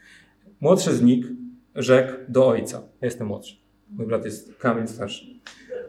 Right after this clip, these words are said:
"Ojcze, daj mi część mojego majątku, który na mnie przypada". Bardzo długo nie wiedziałem, czym jest majątek w moim życiu, jak pamiętacie. Użyłem go przy pierwszym slajdzie.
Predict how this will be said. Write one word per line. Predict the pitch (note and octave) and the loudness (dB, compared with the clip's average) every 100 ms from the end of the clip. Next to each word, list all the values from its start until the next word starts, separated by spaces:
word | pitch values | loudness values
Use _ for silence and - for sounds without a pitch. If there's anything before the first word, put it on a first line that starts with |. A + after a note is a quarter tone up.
| - | 0
"Ojcze, | D3+ F#3 F3+ D#3+ | 6 6 6 6
daj | D3 E3 E3+ | 6 6 6
mi | D#3 | 4
część | E3+ E3+ D#3 | 4 2 0
mojego | D3 B2+ B2 | 0 6 8
majątku, | B2 D#3+ F3 - | 8 6 2 -4
który | - B2+ | -2 2
na | B2 B2 | 4 4
mnie | B2+ B2 | 2 0
przypada". | - B2 G#2 - - - _ _ _ _ - _ _ - | -4 -2 -2 -2 -12 -20 _ _ _ _ -20 _ _ 0
Bardzo | C#3 C3 B2 | 4 4 4
długo | A#2+ G#2+ | 4 4
nie | G#2+ | 2
wiedziałem, | G#2 A2 G#2 G#2 - | 0 -2 -2 -4 -8
czym | - B2 | 0 2
jest | A#2 - - - | 2 -2 -12 -4
majątek | B2+ B2 A2 - - | 2 2 2 -4 -12
w | - | -6
moim | A#2 A2 | -4 -4
życiu, | A2 - B2+ D3+ - - | -6 -6 -6 -6 -12 -4
jak | B2 A#2 - | -4 -4 -6
pamiętacie. | B2 A2+ G#2+ G2+ B2+ C#3+ - _ | -4 -2 -2 -2 -4 -6 -12 _
Użyłem | - A#2 A#2+ A#2+ | -8 -2 2 2
go | A#2 A2+ - - | 2 0 -2 -14
przy | - - | -14 0
pierwszym | A#2+ A2+ A2 | 0 0 -6
slajdzie. | - G#2+ G2+ A2+ | -4 -2 -2 -4